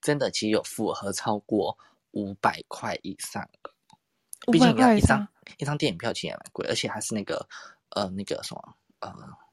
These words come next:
Speaker 2: 微秀吗？
Speaker 1: 就是微秀的，就是微秀，微秀的。
Speaker 2: 微秀的很贵，大概就三百
Speaker 1: 对。
Speaker 2: 以上。
Speaker 1: 对，而且还两张微秀电影票跟两张大概价值就一百五的那个星巴克的那个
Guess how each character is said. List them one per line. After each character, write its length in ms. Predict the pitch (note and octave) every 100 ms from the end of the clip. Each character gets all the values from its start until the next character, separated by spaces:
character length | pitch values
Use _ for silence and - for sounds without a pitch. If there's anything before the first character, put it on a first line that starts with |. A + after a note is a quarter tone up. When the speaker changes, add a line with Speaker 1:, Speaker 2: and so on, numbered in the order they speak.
| _ - - - _ _ _ _ _ _ -
Speaker 2:
微 180 | G#3+
秀 180 | A3 A#3+
吗？ 60 | G#3
Speaker 1:
就 60 |
是 60 | E3
微 140 | E3 D#3
秀 220 | - D3
的， 120 | -
就 120 | C#3+
是 60 | D#3
微 200 | D3+ D3+
秀， 140 | D3
微 100 | C3+
秀 180 | C3 B2 F#2+
的。 200 | - - _ _ _ _ _ _ _ _
Speaker 2:
微 80 | C#4+
秀 160 | E4 G4
的 80 |
很 240 | D#4+ A3+ F3+
贵， 500 | - A3+ A3+ - -
大 180 | A3+ C#4
概 80 | C#4
就 80 |
三 320 | C#4 C4 A#3 A#3
百 100 | - -
Speaker 1:
对。 180 | - -
Speaker 2:
以 40 | G3+
上。 220 | - -
Speaker 1:
对， 240 | B2 F#2+ -
而 60 | -
且 140 | B2
还 100 | G#2+
两 180 | G2+ G2+ - -
张 240 | G2 G2
微 160 | G2 F#2+
秀 260 | - F#2+ -
电 120 | -
影 60 | F2+ -
票 180 | - -
跟 160 | G#2+ G2+
两 180 | G#2 - -
张 200 | B2 A2+ - - _ -
大 140 | F3
概 160 | D#3+ D#3+
价 260 | - D3+
值 140 | B2 G#2
就 100 | A#2
一 120 | -
百 260 | - G2 G2
五 140 | F#2+
的 160 | F2+ F2
那 100 | F#2+
个 400 | F#2 D#2 - - - _
星 260 | - - G#2
巴 200 | G2 F#2+
克 220 | - -
的 180 | - -
那 60 | -
个 320 | - -